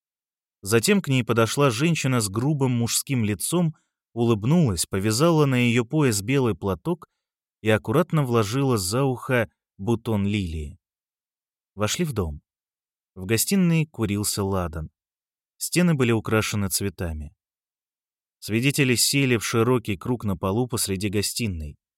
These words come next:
Настоятель разместился в центре круга, а затем жестом пригласил Сашу занять место напротив него. Он сказал, что ее отца на церемонии не будет,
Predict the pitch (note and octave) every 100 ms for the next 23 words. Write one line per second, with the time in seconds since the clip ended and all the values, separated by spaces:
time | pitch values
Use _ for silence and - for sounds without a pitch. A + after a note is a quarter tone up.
0 | _ _ _ - G#2 - C#3 E3+ D3+ B2+
1 | A2 G#2+ A#2+ B2 - C#3 - G#2 - -
2 | G#2 F2+ - - B2+ C#3+ B2+ A2+ _ _
3 | _ _ _ _ - G2 A2 F#3 E3+ G#2
4 | D#3 - D3 A#2+ G2+ G#2 - B2 - -
5 | C#3+ - B2 G#2+ G#2+ G2+ G2 B2+ - B2
6 | A2 - F2+ E2+ E2 F#2 F2 D#2 D2 _
7 | _ _ _ _ _ _ _ G#2+ A2 B2+
8 | A#2 D#3+ D3 C#3 C3 B2+ B2 A#2 D#3 D#3
9 | C3 C3 A#2+ C3 C3+ B2+ B2 B2 A#2+ B2+
10 | E2+ D2+ _